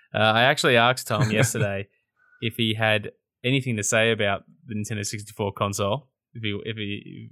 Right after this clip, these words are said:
Speaker 1: if he wanted me to say anything about it that he said. Uh, and the <laughs> one, the one thing that he brought up was losing to me at Mario Tennis. So, uh,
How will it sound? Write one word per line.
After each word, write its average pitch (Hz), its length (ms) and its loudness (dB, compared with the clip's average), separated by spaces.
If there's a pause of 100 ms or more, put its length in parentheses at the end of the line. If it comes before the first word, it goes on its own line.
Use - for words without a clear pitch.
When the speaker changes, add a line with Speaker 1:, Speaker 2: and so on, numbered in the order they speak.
(140)
Speaker 1:
if 110 140 -18
he 107 100 -8
wanted 101 280 -6
me 101 120 -8
to 101 80 -6 (160)
say 117 220 0
anything 120 500 -4
about 110 260 0
it 123 160 -4
that 113 80 -10
he 107 120 -4
said. 104 320 -8 (540)
Uh, 107 60 -8
and 101 300 -4
the 110 40 0
<laughs> - 20 0
one, 131 320 -2
the 120 100 0
one 123 200 0
thing 127 200 0
that 107 80 -6
he 107 80 -2
brought 107 340 2
up 101 220 0 (380)
was 104 200 -6 (140)
losing 110 380 -2
to 113 100 -8
me 101 100 0
at 101 80 -4
Mario 101 260 2
Tennis. 95 380 -6
So, 98 240 0 (560)
uh, 104 240 -2